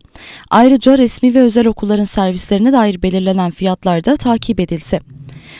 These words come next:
Okul aile birliği, okul idarecileri ve servis şirketlerinin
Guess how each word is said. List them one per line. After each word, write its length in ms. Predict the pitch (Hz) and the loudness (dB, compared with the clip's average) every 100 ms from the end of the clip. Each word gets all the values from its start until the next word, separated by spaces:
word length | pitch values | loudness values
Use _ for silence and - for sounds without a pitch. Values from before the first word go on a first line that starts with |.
| - | -4
Okul 240 | 240 302 | 0 4
aile 320 | 285 240 226 202 | 4 4 2 2
birliği, 340 | 208 196 285 - | 0 0 0 -2
okul 240 | 220 240 | -2 -2
idarecileri 680 | 208 214 196 190 185 190 254 | 0 2 2 -2 -2 -2 0
ve 100 | 269 | 0
servis 380 | - 202 202 254 | 0 -2 -2 -2
şirketlerinin 720 | - - 208 - 180 180 294 | -4 -4 -4 -4 -4 0 -2